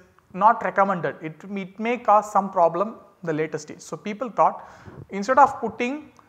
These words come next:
say four, six or ten detectors in the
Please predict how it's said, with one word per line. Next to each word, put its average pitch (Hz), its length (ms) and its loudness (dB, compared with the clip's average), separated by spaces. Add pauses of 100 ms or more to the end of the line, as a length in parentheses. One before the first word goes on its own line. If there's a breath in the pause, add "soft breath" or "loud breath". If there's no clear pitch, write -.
(340 soft breath)
say 214 300 0
four, 208 520 2
six 208 340 -6
or 190 80 2 (120)
ten 202 180 -4
detectors 185 640 -2 (500 loud breath)
in 175 180 -6
the 165 140 2